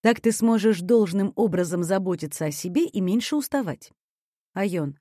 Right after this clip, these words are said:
"Я стараюсь собрать все силы в кулак, но не выходит. Все говорят, что я слабохарактерная, но мне прежде всего нужно осознать и признать свои трудности.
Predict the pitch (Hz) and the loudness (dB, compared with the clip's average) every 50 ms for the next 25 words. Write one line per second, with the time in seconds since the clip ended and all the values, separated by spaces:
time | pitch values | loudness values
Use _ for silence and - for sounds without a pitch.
0 | _ _ _ _ _ _ _ _ _ _ - 170 220 302 294 - 339 330 320 330 | _ _ _ _ _ _ _ _ _ _ 0 2 2 2 4 4 4 4 4 4
1 | 330 - - 294 254 240 269 294 - - - - 269 233 - - 262 269 262 220 | 2 2 2 2 4 4 4 2 2 0 0 0 0 2 2 2 2 2 2 0
2 | - - 233 220 233 254 262 - - _ - - _ - 220 240 247 247 254 240 | 0 -2 0 2 2 2 0 -2 -10 _ -20 -12 _ 2 4 6 8 8 8 6
3 | 247 233 - - - 196 208 160 151 143 _ _ _ _ _ _ _ _ _ - | 4 2 0 -2 -2 -2 -2 -2 -4 -12 _ _ _ _ _ _ _ _ _ 0
4 | - 269 262 214 240 220 233 240 233 214 196 - - - - - 254 247 226 226 | 2 4 6 6 6 6 6 6 6 4 2 0 -4 -14 -6 -2 2 2 2 2
5 | - - 220 214 220 214 - 254 285 320 302 - - 196 170 165 156 151 147 147 | 2 2 2 2 2 2 0 0 0 0 -2 -2 -6 -4 -2 -2 -2 -2 -4 -6
6 | - - - - - - 254 285 285 302 320 - - 311 302 285 220 254 254 - | -10 -16 -20 -18 -6 2 6 8 8 10 8 8 6 4 2 4 2 2 0 2
7 | - 277 254 269 269 254 262 247 202 220 247 - - 233 - - 233 226 214 208 | 2 2 4 6 6 6 6 4 4 0 -2 0 -2 -4 -2 0 0 0 2 4
8 | 269 311 302 302 - - - 262 - - 247 233 208 170 202 208 233 269 262 - | 4 4 4 2 -2 -4 -6 -4 -2 0 0 2 2 2 2 2 2 2 0 -2
9 | - 202 202 185 196 220 - - 214 202 147 143 135 135 - - - - | -4 -2 -2 -2 -2 -2 -2 -2 -2 0 0 -2 -2 -4 -6 -14 -18 -18